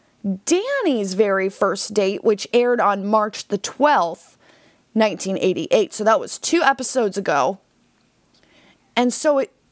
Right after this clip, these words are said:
it would really actually be Jesse's first date with Sam. <laughs> Isn't that crazy? So they go on to say that they have been,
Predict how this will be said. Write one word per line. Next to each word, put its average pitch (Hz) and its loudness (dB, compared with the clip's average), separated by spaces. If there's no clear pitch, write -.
it 269 0
would 233 0
really 285 -2
actually 240 0
be 185 -2
Jesse's 214 -2
first 190 -2
date 107 -2
with 208 0
Sam. 226 -2
<laughs> - -6
Isn't 269 0
that 320 -4
crazy? 170 -4
So 262 0
they 254 2
go 262 2
on 381 -2
to 392 -2
say 269 0
that 226 -2
they 214 0
have 208 -2
been, 254 0